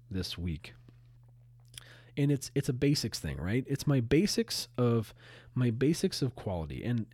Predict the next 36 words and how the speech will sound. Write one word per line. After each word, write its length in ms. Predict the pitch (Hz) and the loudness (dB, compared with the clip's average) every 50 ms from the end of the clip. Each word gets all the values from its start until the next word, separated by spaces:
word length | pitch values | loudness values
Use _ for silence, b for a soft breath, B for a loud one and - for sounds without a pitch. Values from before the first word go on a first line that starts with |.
| - - | -4 -2
and 140 | 123 120 | -2 0
while 240 | 117 120 127 127 131 | 0 2 2 2 2
I, 260 | 131 120 110 107 101 - - | 2 0 0 0 -2 -2 -2
I'm 140 | 120 120 - | -4 -4 -4
super 400 | - - - 233 226 - - 170 | -4 -4 -4 -4 -2 0 0 0
excited 320 | - - 165 156 156 147 | 0 2 2 2 2 2
to 80 | - 123 | -2 -2
be 220 | 110 123 120 117 | -2 0 0 0
here 260 | 110 - - 117 117 - | 0 -4 -6 -6 -6 -6
and 120 | - 104 104 | -6 -4 -4
I'm 160 | 104 104 101 | -4 -4 -4
happy 340 | - - 160 175 - 170 139 | -2 -2 -2 0 2 0 0
that 140 | 131 123 | 0 0
I 40 | 120 | -2
have 240 | 117 - 123 110 104 | -2 -2 -4 -4 -4
great 220 | - 113 117 - | -2 -2 -2 -2
quality 400 | - - - 104 104 101 95 92 | -4 -4 -4 -2 -2 -2 -2 -4
now, 300 | 85 82 80 78 87 - B B B B B B B B B B B - | -4 -6 -6 -8 -8 -10 B B B B B B B B B B B 0
it's 240 | 147 135 - - - | 0 0 0 -2 -2
one 280 | 127 123 127 135 156 | -2 0 2 2 2
of 180 | 185 196 190 170 | 2 0 0 0
those 320 | 151 139 135 131 123 - - - | 2 4 4 2 2 0 -4 -8
items 640 | - 101 87 73 64 65 73 90 113 - - - - B B B B B B B B B | -6 -6 -4 -4 -4 -6 -6 -8 -8 -8 -10 -10 -12 B B B B B B B B B
that 420 | - 104 110 107 104 95 - - - B B B B B B B B B B B - | -6 -2 0 0 0 0 -2 -6 -12 B B B B B B B B B B B -6
I 80 | 120 117 | -4 -4
feel 420 | - - - - 170 185 190 185 | -4 -4 0 2 4 4 4 4
like 240 | 180 175 143 131 - | 4 4 2 2 0
streamers 460 | - - - 135 135 139 139 139 - | -2 -4 -2 0 0 2 2 0 0
can 120 | - 139 131 | -2 -2 -2
be 80 | 113 | 0
very 200 | 104 104 101 101 | -2 -2 -2 -2
self-conscious 580 | - - 110 107 - - 185 190 170 - 131 - | -2 -2 -4 -4 -4 -2 -2 0 0 0 -2 -2
about. 220 | 90 92 85 - - | -2 -4 -4 -4 -4
I 100 | 104 117 | -2 -2
know 160 | 117 104 95 | 0 0 0
that 140 | 101 - | -2 -4